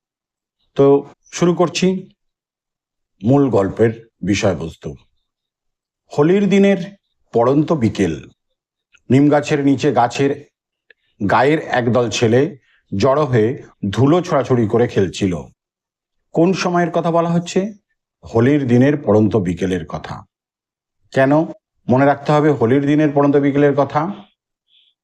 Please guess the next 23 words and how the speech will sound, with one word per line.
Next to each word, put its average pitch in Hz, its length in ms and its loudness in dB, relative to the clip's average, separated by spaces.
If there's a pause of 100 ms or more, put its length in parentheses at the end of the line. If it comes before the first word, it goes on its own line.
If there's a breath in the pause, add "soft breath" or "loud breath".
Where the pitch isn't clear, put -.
(640)
দু 143 80 2
হাজার 170 220 0
কুড়ি 185 240 2
সালে 123 420 0
একটা 117 520 0
এক 123 220 -2
নম্বরের 165 280 0
প্রশ্ন 110 400 0
এসেছিল, 85 460 -4 (300)
প্রশ্নটায় 143 420 0
পরে 98 280 -2
আসছি। 82 520 -8 (1700)
হাত 143 180 0
ধরাধরি 147 400 0
করে 156 200 2
অমৃত 135 420 0
ও 156 340 2
ইসাব 143 460 0 (140)
ওদের 113 240 0
কাছে 98 360 -2
এলো। 80 280 -6 (1000)
দুজনের 160 720 0
গায়েই 117 580 2